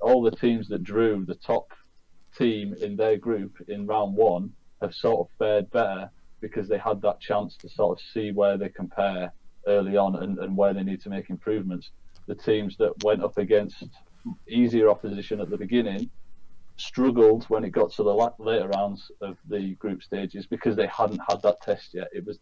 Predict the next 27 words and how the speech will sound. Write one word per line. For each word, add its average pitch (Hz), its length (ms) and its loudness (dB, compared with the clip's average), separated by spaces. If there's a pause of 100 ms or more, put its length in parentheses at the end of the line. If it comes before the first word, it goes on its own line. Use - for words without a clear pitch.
harder 107 440 2
to - 160 -8
work 101 320 6
out 101 160 6
where 98 160 6
the 92 80 -2
chinks 98 320 -10
in 87 60 -10
their 95 100 -6
armour 92 220 -4
were. 92 300 -4
So 104 320 6 (500)
it's, 110 360 0
um, 113 400 4
it's 120 180 -4
an 135 80 2
interesting, 131 540 -2
it's 110 120 -6
just 175 220 0
kind 117 180 0
of 101 100 -6
your 104 100 -8
mental 110 360 0
attitude, 98 300 -4
I 92 60 -4
suppose. 104 540 2 (420)
Um, 101 380 4